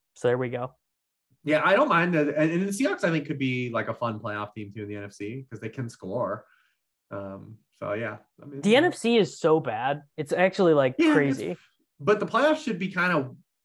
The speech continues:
Speaker 2: is it, is it gonna be, are they gonna be good because it's bad, or are they just be bad? Is it gonna be bad because it's bad?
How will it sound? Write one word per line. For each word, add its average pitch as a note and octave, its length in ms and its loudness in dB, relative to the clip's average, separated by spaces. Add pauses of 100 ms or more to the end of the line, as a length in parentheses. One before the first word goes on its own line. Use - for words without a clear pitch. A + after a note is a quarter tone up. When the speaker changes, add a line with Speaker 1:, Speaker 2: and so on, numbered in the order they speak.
(160)
Speaker 2:
is E3 160 2
it, F#3+ 240 0
is E3+ 120 2
it F3+ 40 2
gonna G3+ 160 2
be, F3+ 160 0
are G3 120 4
they F3+ 80 2
gonna F#3+ 100 2
be D3 80 2
good C#3 320 0
because C#3+ 320 -4
it's F3 140 -8
bad, A#3 460 -2
or C3+ 200 2
are - 20 2
they C3 120 0
just C3 160 -4
be A#2 80 -4
bad? A#2 400 -2
Is B2 120 -6
it B2 40 -6
gonna A#2+ 80 -6
be A2 80 -4
bad G#2 320 -4
because G#2 200 -14
it's F2+ 120 -20
bad? - 260 -14